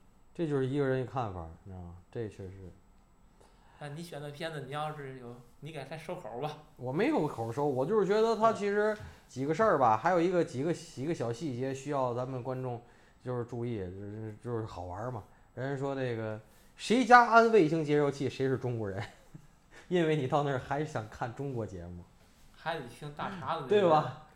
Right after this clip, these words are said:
Speaker 1: 是不是？他说的那个。然后你这个，他捡柿子这个事儿哈，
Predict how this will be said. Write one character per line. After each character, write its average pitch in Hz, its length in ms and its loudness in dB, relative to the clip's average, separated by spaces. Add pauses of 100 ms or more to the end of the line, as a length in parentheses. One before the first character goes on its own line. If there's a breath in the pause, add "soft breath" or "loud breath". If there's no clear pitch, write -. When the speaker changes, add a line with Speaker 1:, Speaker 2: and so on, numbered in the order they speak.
Speaker 1:
是 202 160 2
不 180 40 4
是？ 165 160 6 (640 soft breath)
他 147 100 -2
说 143 280 4
的 135 40 0
那 131 220 0
个。 113 160 -4 (1400 loud breath)
然 180 180 4
后 175 580 6 (360)
你 139 200 -4
这 180 280 2
个， 131 300 0 (580)
他 214 200 4 (220)
捡 113 240 -4
柿 240 340 -2
子 113 80 -2
这 107 120 -4
个 101 100 -4
事 - 80 -8
儿 101 180 -4
哈， 80 220 -12